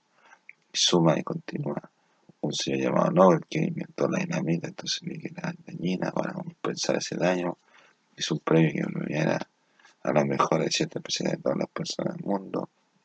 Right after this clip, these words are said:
de la especialidad de arte como la matemática, la literatura o la paz.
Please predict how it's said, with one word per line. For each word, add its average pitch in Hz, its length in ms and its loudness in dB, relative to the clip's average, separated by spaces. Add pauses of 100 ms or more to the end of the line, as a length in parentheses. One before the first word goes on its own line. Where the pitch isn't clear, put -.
(100)
de 71 120 0
la 71 120 0
especialidad - 580 -2
de - 100 -2
arte - 380 -4
como - 200 -6
la - 160 -6
matemática, - 420 -8
la - 80 -8
literatura - 640 0
o - 160 4
la - 80 -2
paz. - 400 -8